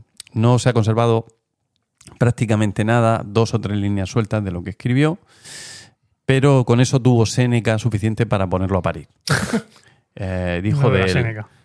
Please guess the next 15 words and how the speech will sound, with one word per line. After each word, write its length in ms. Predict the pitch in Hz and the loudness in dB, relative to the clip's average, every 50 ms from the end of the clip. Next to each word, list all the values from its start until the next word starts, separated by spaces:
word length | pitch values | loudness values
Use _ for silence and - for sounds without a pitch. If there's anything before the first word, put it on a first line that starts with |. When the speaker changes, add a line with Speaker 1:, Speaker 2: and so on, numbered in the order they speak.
| _ _ | _ _
Speaker 1:
dijo 280 | - 127 127 - - 135 | 0 0 2 2 2 4
de 200 | 117 117 117 120 | 4 4 4 4
él 240 | 127 131 131 - _ | 4 2 0 -4 _
como 220 | - 120 107 101 98 | -2 -2 -2 -2 -4
escritor: 500 | - - - 92 87 78 - 87 73 - _ _ _ _ _ - - _ _ _ _ _ _ _ _ | -6 -6 -6 -6 -4 -2 -2 -2 -4 -4 _ _ _ _ _ -20 -20 _ _ _ _ _ _ _ _
"¿No 360 | - 113 123 147 185 208 226 | 2 4 4 6 6 4 4
era 140 | 214 190 180 | 4 2 2
su 160 | 139 - 143 | 2 4 4
discurso 480 | 127 117 - - 143 127 110 - 123 110 | 2 2 2 2 0 0 2 2 2 2
tan 240 | - 113 107 104 98 | 2 2 2 2 0
relajado 680 | 101 104 104 98 98 92 90 - - 120 127 120 110 | 0 0 0 0 0 -2 -2 0 0 2 4 4 2
como 320 | 101 107 104 104 104 107 | 2 2 2 4 4 4
él 140 | 117 131 127 | 4 2 2
mismo 400 | 120 120 123 117 104 120 110 104 | 2 2 0 0 0 0 0 2
desceñido? 920 | 98 104 98 - - - - 107 95 92 92 92 98 101 110 131 180 254 | 2 2 0 -2 -6 -8 -6 -6 -6 -4 -4 -2 0 0 0 -2 -4 -6